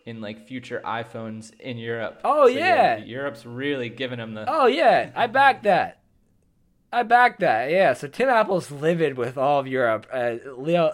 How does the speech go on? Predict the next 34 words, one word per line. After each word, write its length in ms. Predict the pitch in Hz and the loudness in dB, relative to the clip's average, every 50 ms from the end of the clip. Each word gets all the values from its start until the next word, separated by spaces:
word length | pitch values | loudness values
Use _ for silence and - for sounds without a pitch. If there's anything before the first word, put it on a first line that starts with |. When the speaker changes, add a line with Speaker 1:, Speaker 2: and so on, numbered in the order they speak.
| - - | -2 -2
Speaker 2:
Leo 220 | - 185 208 208 | 2 4 4 6
did 140 | 202 180 170 | 4 4 2
not 160 | 175 170 151 - | 2 2 2 2
help 220 | 170 160 - - | 0 -2 0 0
that. 340 | 147 127 110 110 113 - _ _ | 0 0 0 0 -6 -8 _ _
But 180 | - 185 196 196 | 0 0 2 2
anyway, 300 | 226 269 311 311 240 196 | 0 -2 0 0 0 2
this 180 | 180 226 233 - | 2 0 -2 -2
is 100 | 311 233 | -4 -4
interesting 520 | 247 247 196 - 190 156 123 - 156 147 | -4 -4 -2 0 0 0 0 -2 -10 -12
be-, 120 | 147 135 _ _ _ - | -14 -14 _ _ _ -10
because 400 | 143 170 170 180 202 196 175 185 - | -8 -6 -2 0 0 0 0 -2 -2
I 120 | 185 208 208 | 0 0 0
do 220 | 175 185 262 320 | 0 0 -2 0
wonder, 480 | 294 254 220 208 185 170 151 139 139 139 - _ - | 0 2 0 0 0 0 -2 -2 -2 -8 -12 _ -4
a, 160 | 160 165 156 - - | -4 -4 -4 -4 -6
a 100 | 170 165 | -6 -6
part 240 | 170 - 202 247 262 | -2 -2 -2 2 2
of 60 | 240 | 2
this 220 | 208 190 170 - - | 2 0 -2 -4 -6
which 220 | 160 151 - - - | -12 -12 -12 -14 -12
is 140 | 160 151 131 | -12 -10 -4
brought 200 | - 175 175 180 | 0 2 2 2
up 140 | 170 170 - | 2 0 -4
in 60 | 160 | -10
this 100 | 147 - | -10 -10
story 400 | - - 269 151 151 143 135 131 | -10 -8 -6 -4 -2 -2 -2 -2
is 280 | 123 123 120 - - - _ _ _ _ _ _ _ _ _ _ _ _ _ _ _ _ _ _ - | -2 -4 -8 -12 -18 -20 _ _ _ _ _ _ _ _ _ _ _ _ _ _ _ _ _ _ -8
that 200 | 143 156 151 117 | -6 -6 -6 -4
whole 400 | - 160 156 156 151 151 147 135 | -2 -2 0 0 2 0 -2 -2
biometric 580 | 127 151 156 160 160 160 185 214 208 - - _ | 0 0 2 2 2 0 -2 -4 -4 -8 -18 _
thing, 200 | - 90 90 87 | -18 -18 -16 -14
like, 160 | 92 98 - | -14 -12 -10
uh, 320 | 113 101 101 113 113 107 | -10 -10 -8 -10 -12 -14